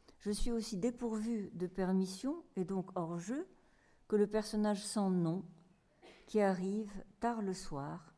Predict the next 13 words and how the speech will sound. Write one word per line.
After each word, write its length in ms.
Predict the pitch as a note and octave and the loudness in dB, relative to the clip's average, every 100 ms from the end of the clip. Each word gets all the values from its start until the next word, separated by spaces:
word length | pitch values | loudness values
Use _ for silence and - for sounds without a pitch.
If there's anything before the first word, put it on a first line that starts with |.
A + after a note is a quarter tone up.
| _ _ _ - _ - | _ _ _ -20 _ -4
arrive 560 | G3 G3 G#3 A3+ A#3 G3+ | 0 2 2 0 -2 -4
sans 280 | - G#3 | -2 0
arriver 380 | G3 F#3 F3+ F#3 | 0 0 0 2
à 120 | F3 | 2
arriver. 440 | E3 D#3+ D3 D3+ G3 - _ _ _ _ _ - - | 2 -2 -4 -4 -8 -14 _ _ _ _ _ -20 -18
Je 140 | - G#3 | 0 2
ne 80 | |
vois 180 | A3+ C#4 | 4 2
s'élever 500 | C4+ B3 A3 B3 C#4 | 2 0 0 2 4
au 80 | G#3+ | 4
loin 300 | F#3+ G#3 C4 | 4 4 4
devant 320 | F#3 F3 A3+ | 2 0 0
rien, 500 | G#3+ - G3+ G#3 D#3+ | -2 0 2 2 0